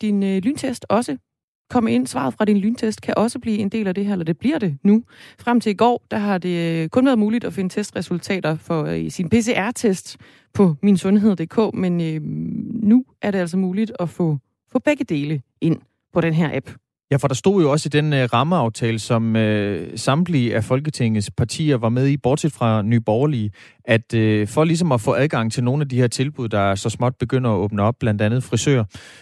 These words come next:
Speaker 2: så skal man altså kunne fremvise en, øh, negativ coronatest, som ikke er mere end tooghalvfjerds timer gammel. Og en negativ coronatest, det kan altså både være en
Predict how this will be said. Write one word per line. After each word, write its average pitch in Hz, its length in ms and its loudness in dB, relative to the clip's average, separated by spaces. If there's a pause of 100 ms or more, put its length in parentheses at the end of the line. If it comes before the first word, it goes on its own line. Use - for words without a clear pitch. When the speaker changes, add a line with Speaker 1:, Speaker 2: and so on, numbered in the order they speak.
(140)
Speaker 2:
så - 140 -2
skal 143 220 2
man 160 120 0
altså 117 200 0
kunne 113 120 -10
fremvise 123 540 -2
en, 110 180 0
øh, 107 200 4
negativ 123 340 2
coronatest, 131 500 0
som 113 100 0
ikke 123 100 2
er 131 40 2
mere 120 300 2
end 110 140 -2
tooghalvfjerds 110 560 0
timer 110 280 0 (240)
gammel. 180 260 2 (680)
Og 143 300 0
en 135 140 2
negativ 160 340 2
coronatest, 135 540 -2
det 131 100 0
kan 143 180 2
altså 117 220 0
både 143 320 4
være 104 300 2
en 98 220 0